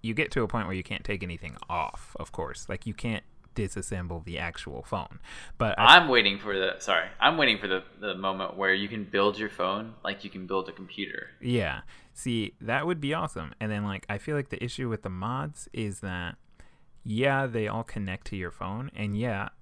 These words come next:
Speaker 1: uh, like you were just saying, they're devices that already exist, but, like, it feels like they're trying to market it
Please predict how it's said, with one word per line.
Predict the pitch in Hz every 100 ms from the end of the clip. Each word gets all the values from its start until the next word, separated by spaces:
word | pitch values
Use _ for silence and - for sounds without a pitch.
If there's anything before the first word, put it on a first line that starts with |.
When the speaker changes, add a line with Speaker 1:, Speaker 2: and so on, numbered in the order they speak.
| - -
Speaker 1:
uh, | 101
like | 92 98
you | 104
were | 98
just | 95 -
saying, | 113 107 90 90
they're | 87 87 90 - - -
devices | - 92 104 - 143
that | 120 92
already | 107 104 101
exist, | 90 113 107 110 - - - - -
but, | 127 104
like, | 202 - - - - - - - -
it | 107
feels | - - 202 220 196
like | 180
they're | 156
trying | 139 147 117
to |
market | 101 104 - 104
it | 101